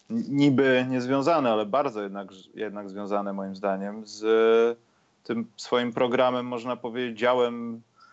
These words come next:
psychiatrycznym w N B A. E, ludźmi, którzy mają się zajmować, no, takimi, brzydko mówiąc, przypadkami jak DeMar DeRozan, czy nawet tam kiedyś wspominając o tym Kevin Love.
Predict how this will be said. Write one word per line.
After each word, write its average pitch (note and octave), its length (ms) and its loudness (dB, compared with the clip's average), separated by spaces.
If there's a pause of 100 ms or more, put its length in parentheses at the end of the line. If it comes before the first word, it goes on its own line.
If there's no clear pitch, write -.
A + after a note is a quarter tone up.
(320)
psychiatrycznym B2+ 880 -2
w G2 40 -6
N G2 180 -8
B G2 60 -10
A. - 720 -8
E, G#2 140 -6
ludźmi, G#2+ 340 -6
którzy A2 200 -4
mają A2 220 2
się G#2+ 120 -8
zajmować, A2 600 2
no, G#2+ 420 0
takimi, G#2+ 580 -4 (100)
brzydko G#2+ 400 -6
mówiąc, G#2 240 -6
przypadkami G#2+ 520 -2
jak G2 140 -2
DeMar G#2+ 300 0
DeRozan, G#2 420 0
czy G#2+ 140 -14
nawet G2+ 240 -4
tam G2+ 180 -10 (140)
kiedyś G2+ 260 -6
wspominając G2+ 640 -4
o G2+ 40 -4
tym G#2 160 -10
Kevin G2+ 320 -2
Love. F#2 240 2